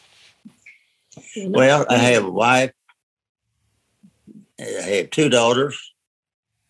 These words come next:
I have, uh, four grandchildren. Right now, I have, uh,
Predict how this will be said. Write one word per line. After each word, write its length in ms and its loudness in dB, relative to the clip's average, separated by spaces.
I 80 -10
have, 380 -2
uh, 280 -2
four 240 2
grandchildren. 840 -2
Right 300 -4
now, 380 2
I 60 -2
have, 340 0
uh, 260 -6